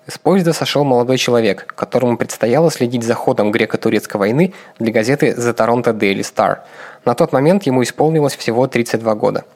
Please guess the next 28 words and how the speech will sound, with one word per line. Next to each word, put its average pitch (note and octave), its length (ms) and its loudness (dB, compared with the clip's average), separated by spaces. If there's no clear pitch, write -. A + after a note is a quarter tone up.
Звали B2+ 360 0
его C#3 260 2
Эрнест G#2+ 400 0
Хемингуэй. G#2 480 0
Все - 160 0
свои F#3 160 2
записи D#3+ 380 2
о C3+ 60 2
турецком D3 400 0
мегаполисе C#3 600 0
он F#3 200 0
включит E3 400 -2
в - 60 -16
книгу D3 340 2
«Оккупационный B2 580 0
Стамбул». A#2 460 -2
Но A#2+ 100 0
перед C3 240 2
этим F#3 280 0
напишет - 380 0
вступление B2 480 0
к - 100 -8
ней C3+ 120 2
в C#3 80 0
одной A2+ 240 2
из B2 60 -6
своих A2+ 220 -2
статей. - 440 -6